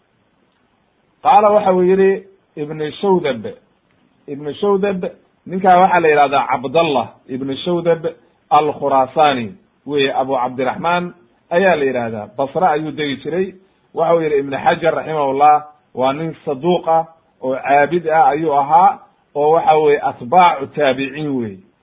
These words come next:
Maalik iyo Imaamu Thawri iyo ayay isku xilli yihiin, waa min atbaaci taabiciin.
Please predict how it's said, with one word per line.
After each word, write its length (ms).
Maalik 420
iyo 240
Imaamu 360
Thawri 440
iyo 120
ayay 220
isku 220
xilli 280
yihiin, 380
waa 180
min 120
atbaaci 500
taabiciin. 720